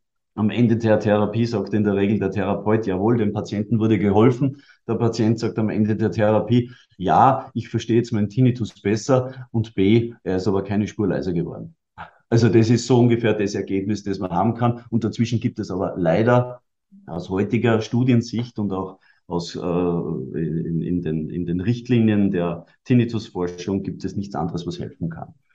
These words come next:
Okay, wie komme ich jetzt dazu als Grundschullehrer oder Betriebswirt? Ich bin kein Arzt, ich bin kein Techniker, wie komme ich dazu? Kurze Geschichte, ich hatte selbst neunzehn Jahre lang Tinnitus.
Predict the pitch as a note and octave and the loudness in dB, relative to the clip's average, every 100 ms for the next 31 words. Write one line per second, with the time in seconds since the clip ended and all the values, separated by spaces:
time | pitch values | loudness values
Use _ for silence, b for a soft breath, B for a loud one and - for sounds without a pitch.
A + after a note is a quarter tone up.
0 | b - D#3+ - E3+ - - C3+ - D3+ | b -2 2 2 0 -6 -4 -4 0 2
1 | D#3 F3 E3 C3 - A2 - B2 - G2 | 2 2 2 2 0 -4 2 0 2 2
2 | G2 - b b b _ - C3 D#3 D#3 | 2 -2 b b b _ 0 6 6 6
3 | D3 C#3 C3 C3+ C#3 A#2 A#2 - A#2+ - | 6 8 8 6 4 2 2 0 -4 -2
4 | C3+ - G#2 G2 F2 F#2+ - A2 A2 G#2+ | -2 -2 -6 -6 -6 -10 -4 -4 -2 -2
5 | F2 G#2+ B2+ - A2+ A2+ G#2+ - G#2+ - | 2 2 0 -2 -4 -2 -2 -4 -6 -4
6 | B2+ B2+ A#2 A2 A2+ A#2 - E2+ - C#2+ | -6 -4 -4 -4 -4 -4 -6 -12 -12 -16
7 | - _ _ _ _ _ - - B2+ B2+ | -16 _ _ _ _ _ -16 2 2 2
8 | G#2 G2+ - - - D3 B B B B | -2 -2 -4 -4 0 -2 B B B B
9 | - B2+ A2+ - B2+ A2 G#2+ A#2 - - | -6 -4 -2 -2 -2 2 2 2 -4 -6
10 | G2+ E2+ G2 - - F2 D#2+ - E2+ E2+ | -2 0 0 -4 -6 -4 -4 -8 -8 -6
11 | F#2+ F#2 A#2+ B2 D3 E3 - | -6 -4 -4 -4 -6 -8 -12